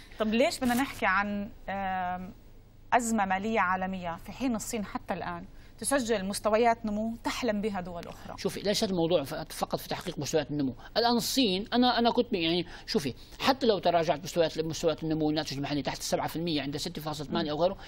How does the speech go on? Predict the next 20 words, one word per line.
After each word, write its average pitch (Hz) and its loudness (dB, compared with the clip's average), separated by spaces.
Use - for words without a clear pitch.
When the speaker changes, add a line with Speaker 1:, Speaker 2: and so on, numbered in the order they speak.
Speaker 2:
هي 180 4
مستويات 170 2
نمو 165 0
ممتازة. 151 -2
Speaker 1:
ما 247 4
الذي 240 2
Speaker 2:
لي-، - -
Speaker 1:
يخيفك 208 0
إذن؟ 185 -4
Speaker 2:
ال-، 175 4
الذي 185 2
يخيف 202 4
هي 185 4
أسواق 175 2
الدين 151 0
في، 147 -4
في، 143 -6
في 135 -10
الصين، 139 0
Speaker 1:
مم. 185 -8